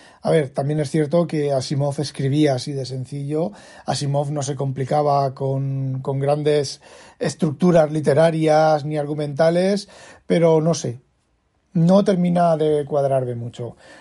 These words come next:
Luego el siguiente es, eh, el último de la, de esta serie de robots con imperio, o de los robots, las novelas de robots, es, eh, robot,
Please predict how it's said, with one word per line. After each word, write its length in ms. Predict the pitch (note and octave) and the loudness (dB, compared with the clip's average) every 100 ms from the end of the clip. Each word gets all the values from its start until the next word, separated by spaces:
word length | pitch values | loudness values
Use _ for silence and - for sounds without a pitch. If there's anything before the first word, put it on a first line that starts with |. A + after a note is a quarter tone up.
| - | -2
Luego 260 | F3 F#3 A3+ | 2 4 4
el 100 | A3 | 2
siguiente 960 | E3+ E3 F#3+ G3 G#3+ A#3+ A#3+ D#3 D#3 | -2 2 2 4 4 4 0 -2 0
es, 160 | D3 - | -2 -6
eh, 240 | E3+ C#3+ | -6 -4
el 80 | D3+ | -2
último 460 | D3+ E3+ F#3 B3+ - | -2 0 0 -2 -10
de 160 | F3 | -8
la, 180 | C3 C3 | -4 -2
de 120 | C3+ | -2
esta 160 | C#3 D3 | -4 -4
serie 300 | C3+ D3+ D#3+ | -4 -2 0
de 120 | D3+ | 0
robots 460 | C#3 C#3+ D#3 D3+ - | 0 2 2 0 -10
con 600 | - C#3+ C#3 C3+ C3+ G#3 | -4 -2 -2 -6 -6 -8
imperio, 520 | E3 C3+ E3 E3 F3 | -8 -2 0 2 2
o 80 | E3+ | 2
de 100 | D3 | 2
los 120 | C#3+ | -2
robots, 380 | C#3+ D3 D#3+ C#3+ | -2 2 2 2
las 140 | D3+ D3 | 0 2
novelas 500 | C#3+ E3 E3 C#3 - - - - | 4 4 4 0 -4 -20 -20 -4
de 140 | D#3 | 2
robots, 500 | E3+ F3 F3 G3+ - - - - | 6 6 6 2 -4 -18 -20 -2
es, 400 | F3 F3 G3+ G3 | 2 4 2 2
eh, 320 | - E3 D#3+ | 2 4 2
robot, 340 | D#3+ E3+ G3 | 4 4 4